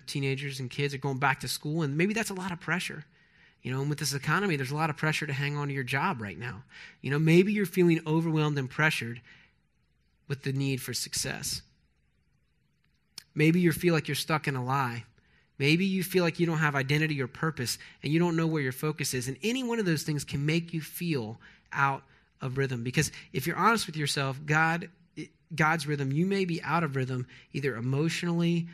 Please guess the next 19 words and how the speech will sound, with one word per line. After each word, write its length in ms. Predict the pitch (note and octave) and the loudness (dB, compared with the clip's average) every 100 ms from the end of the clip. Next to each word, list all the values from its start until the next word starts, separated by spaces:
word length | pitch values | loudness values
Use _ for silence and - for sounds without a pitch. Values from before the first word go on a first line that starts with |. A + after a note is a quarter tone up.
| - - | -16 -8
relationally, 760 | B2 C#3 C#3 D3+ C#3+ C3+ C3 C3 - - | -2 0 0 -2 -4 -4 -4 -8 -20 -12
or 80 | - | -8
spiritually. 540 | - C3+ B2 A2 G#2 | -6 -4 -4 -4 -8
Somewhere 380 | A2+ G3 G#3 E3 | -2 0 2 4
you're 160 | C3+ A#2 | 4 2
out 200 | C3 B2 | 0 0
of 120 | A2 | -4
whack. 360 | A#2+ A2 - | -6 -6 -10
And 140 | C#3 B2+ | -8 -6
if 100 | B2 | -6
you're 120 | - | -6
honest 260 | E3+ F3 E3+ | -2 -2 -2
with 100 | D3 | -4
yourself, 380 | B2+ C3 B2+ | -4 -6 -8
you, 100 | C#3+ C#3+ | -12 -10
you'll 160 | D3 B2+ | -8 -8
feel 380 | - - D3+ | -6 -4 -4
it 100 | G#2 | -4
too. 320 | - B2+ B2+ | -8 -10 -10